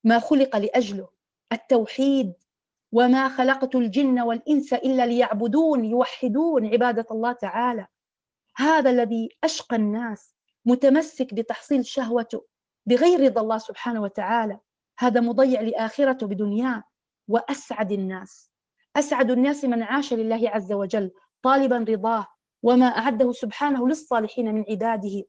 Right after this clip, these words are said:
وفي الحديث الثالث بعد الأربعون عن أبي رمثة التيمي، تيم الرباب، قال: "أتيت النبي صلى الله عليه وسلم ومعي ابن لي"، فق-، قال: "فأريته، فقلت لما رأيته:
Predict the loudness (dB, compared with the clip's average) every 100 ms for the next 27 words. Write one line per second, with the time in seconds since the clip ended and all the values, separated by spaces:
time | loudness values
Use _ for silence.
0 | _ _ _ _ _ _ -2 2 2 2
1 | 0 0 -2 -2 0 0 -2 0 0 0
2 | 0 0 0 0 0 -4 -10 _ _ -2
3 | 0 0 2 0 -2 -4 4 6 6 4
4 | -4 -4 -6 0 0 2 2 0 -4 _
5 | _ _ _ 4 4 2 -2 0 0 4
6 | 2 2 -2 0 2 0 -6 -20 _ -4
7 | 0 2 0 0 -2 0 -2 0 -2 0
8 | 0 0 -2 -2 -2 0 0 0 0 0
9 | 0 0 0 0 -2 -6 _ _ _ _
10 | 0 2 -2 -2 0 2 4 0 -8 _
11 | _ -2 2 4 4 2 -4 -4 -6 -8
12 | _ _ -2 4 2 2 -6 _ _ _
13 | 2 4 6 4 4 2 2 2 -4 -6